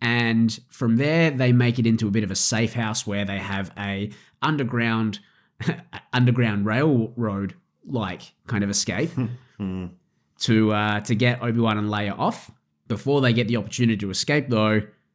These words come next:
Speaker 1: the Inquisitors arrive. And with the Inquisitors comes Vader, who strolls through the village, wreaking havoc to try and lure Obi-Wan Kenobi out. And it does partially work. Leia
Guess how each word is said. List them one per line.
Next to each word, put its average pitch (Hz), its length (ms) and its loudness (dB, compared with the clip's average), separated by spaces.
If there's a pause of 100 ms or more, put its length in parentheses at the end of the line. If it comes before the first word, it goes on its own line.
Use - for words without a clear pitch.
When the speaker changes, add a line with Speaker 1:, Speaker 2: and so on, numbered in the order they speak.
(200)
Speaker 1:
the 107 100 -2
Inquisitors 101 460 -2
arrive. 82 440 -10 (600)
And 95 400 -2
with 123 120 6
the 110 140 4
Inquisitors 101 500 -2
comes 90 420 -6
Vader, 160 460 0 (680)
who 104 240 0
strolls 139 460 0
through 123 340 4
the 104 80 -2
village, 143 560 0 (260)
wreaking 127 360 2
havoc 120 360 0
to 113 60 -6
try 110 240 -2
and 101 180 -2
lure 110 400 2
Obi-Wan 110 400 0
Kenobi 139 440 2
out. 226 280 -2 (480)
And 190 140 2
it 175 80 -2
does 240 220 0
partially 165 520 2
work. 165 360 2 (600)
Leia 135 580 2